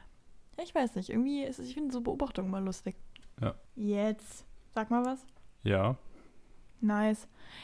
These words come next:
Speaker 1: Ja, Leute, sorry für die kleine Unterbrechung. Ähm, ich hab irgendwie gerade mit meinen Kopfhörern, nein, ich bin schon wieder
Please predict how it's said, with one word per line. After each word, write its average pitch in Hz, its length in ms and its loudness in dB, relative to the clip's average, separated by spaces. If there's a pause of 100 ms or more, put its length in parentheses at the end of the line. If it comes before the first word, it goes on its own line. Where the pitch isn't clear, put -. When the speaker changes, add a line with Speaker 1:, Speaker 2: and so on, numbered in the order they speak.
(120)
Speaker 1:
Ja, 233 120 10
Leute, 262 600 10
sorry - 400 2
für 240 120 8
die 220 100 12
kleine 220 200 6
Unterbrechung. 214 840 4 (340)
Ähm, 220 240 10
ich - 160 0
hab - 140 -6
irgendwie 240 380 8
gerade 226 340 0
mit 330 120 4
meinen 330 180 2
Kopfhörern, 240 640 6 (140)
nein, 381 100 4 (140)
ich - 100 0
bin 370 100 4
schon 381 100 2
wieder 508 140 8